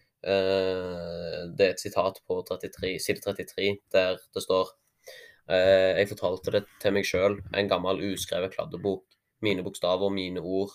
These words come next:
rydda litt opp i knutene.» Så det, det sier jo da at Tarjei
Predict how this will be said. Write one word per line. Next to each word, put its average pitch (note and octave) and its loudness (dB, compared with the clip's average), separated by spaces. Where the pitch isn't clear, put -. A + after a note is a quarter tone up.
rydda G2+ -2
litt F#2+ -2
opp F2 -8
i - -16
knutene.» - -4
Så A2+ -4
det, A2 6
det A#2 6
sier F#2+ 4
jo G2+ 2
da G2 4
at - -14
Tarjei F2+ -2